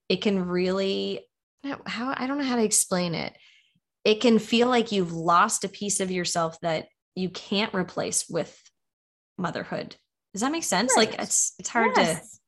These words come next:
Speaker 2: Yes. I think we love our children. We w-, obviously want them to love horses too, but sometimes they
Speaker 1: <laughs>
Speaker 2: don't. We want
Speaker 1: Yeah.
Speaker 2: to spend time with them, but we also have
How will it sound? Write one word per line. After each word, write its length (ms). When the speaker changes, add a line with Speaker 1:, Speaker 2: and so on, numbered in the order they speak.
Speaker 2:
Yes. 500
I 140
think 360
we 240
love 380
our 120
children. 680
We 800
w-, 420
obviously 480
want 280
them 120
to 80
love 160
horses 460
too, 300
but 160
sometimes 300
they 160
Speaker 1:
<laughs> 20
Speaker 2:
don't. 260
We 100
want 280
Speaker 1:
Yeah. 40
Speaker 2:
to 100
spend 280
time 220
with 140
them, 220
but 180
we 160
also 400
have 300